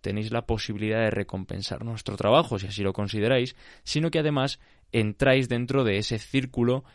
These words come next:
eh, que tiene acceso a contenido exclusivo, al cual tendréis, em, pues también acceso ilimitado por, insisto, tan solo diez euros. Es decir, no es simplemente una contribución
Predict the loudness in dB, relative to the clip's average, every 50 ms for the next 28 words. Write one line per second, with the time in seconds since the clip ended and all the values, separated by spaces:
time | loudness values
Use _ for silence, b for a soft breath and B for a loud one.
0 | b b b -4 -4 -4 -4 -2 -2 -2 -2 0 2 2 4 4 4 2 0 -2
1 | -2 -2 -2 0 -2 -4 -6 -6 -10 _ _ -6 -6 -6 0 0 0 0 0 -2
2 | -2 -2 0 0 0 0 0 0 -4 -4 -2 -6 -6 -4 -6 -4 0 2 2 2
3 | 2 2 0 B B B B B B B 0 0 0 2 2 2 4 4 2 2
4 | 2 2 2 2 2 -2 -4 -4 -2 0 0 0 0 0 -2 -2 -4 -4 -6 -8
5 | -10 -6 -4 -2 0 0 0 -2 -2 -2 -2 0 2 0 2 2 0 0 0 2
6 | 2 4 4 4 2 -2 B B B B B B B B -2 -2 0 0 -2 -2
7 | -4 0 0 -2 -2 -4 B B B B B _ 2 2 2 2 0 2 2 2
8 | 0 -2 b b b b b -10 0 2 2 2 2 0 -2 -2 0 0 0 0
9 | 2 2 0 0 2 2 2 0 0 0 -2 -2 0 0 0 0 0 -2 -2 -2
10 | -2 -2 -2 -2 0 0 0 0 -2 -2 0 -2 -2 0 0 0 0 0 -2 -4